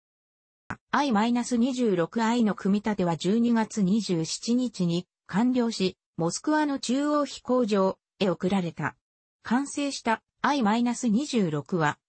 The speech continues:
それまでのポリカールポフ風の幅の広い寸詰まりの小型の胴体を持ったソ連戦闘機とは一を画す、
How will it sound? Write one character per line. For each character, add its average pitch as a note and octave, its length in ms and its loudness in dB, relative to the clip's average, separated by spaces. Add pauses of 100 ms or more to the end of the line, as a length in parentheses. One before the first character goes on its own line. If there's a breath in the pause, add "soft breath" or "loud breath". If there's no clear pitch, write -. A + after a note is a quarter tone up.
(140)
そ F#3+ 160 0
れ C#4 120 2
ま E4 140 0
で D4 120 2
の G#3 120 2
ポ E3+ 160 -2
リ A#3+ 100 0
カ B3+ 160 -2
ー A#3+ 60 2
ル A#3+ 100 2
ポ B3 160 0
フ B3 160 -4
風 D4 320 -2
の C#4 100 -4
幅 A#3 300 0
の A3+ 80 0
広 G#3+ 340 0
い G3 60 2
寸 F3 180 0
詰 A#3+ 200 0
ま A3+ 160 2
り G3 120 2
の F#3 200 0 (220 soft breath)
小 F3 120 0
型 C#4 280 -2
の C#4+ 100 -4
胴 D4+ 220 0
体 A#3+ 260 0
を E3+ 120 0
持 F#3+ 120 2
っ - 40 -6
た E3+ 200 -6
ソ G3+ 160 -4
連 A3+ 180 2
戦 G3+ 240 -2
闘 C4+ 280 0
機 - 100 -18
と E3+ 120 0
は D#3+ 100 2
一 D#3+ 280 -2
を G3 100 0
画 - 200 -6
す、 - 320 -2